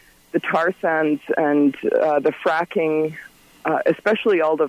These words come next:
fracking wells that are thousands and thousands of, of them, even within B C up north and, and, um,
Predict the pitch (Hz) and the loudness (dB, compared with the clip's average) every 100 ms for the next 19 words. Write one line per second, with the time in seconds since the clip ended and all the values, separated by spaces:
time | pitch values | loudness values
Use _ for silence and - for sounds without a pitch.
0 | - 156 147 - 160 151 156 160 180 175 | -2 -2 -2 -4 -6 -2 0 2 0 -2
1 | 170 151 147 143 - _ _ - _ - | -2 0 0 -2 -6 _ _ -20 _ -2
2 | 233 240 226 208 185 170 165 160 190 196 | 0 0 0 -2 0 0 0 0 -2 -2
3 | 170 160 - - 160 147 160 151 170 180 | -2 -2 -4 -2 -2 2 0 2 0 0
4 | 180 160 151 156 160 156 147 151 147 - | 2 2 2 2 2 0 2 0 0 0
5 | 175 175 87 - 151 151 196 151 - - | 2 2 0 -4 -4 0 0 -2 -4 -2
6 | 160 147 - _ - 147 143 135 147 139 | 0 -2 -4 _ -2 0 0 2 0 2
7 | 139 135 135 | 0 0 -2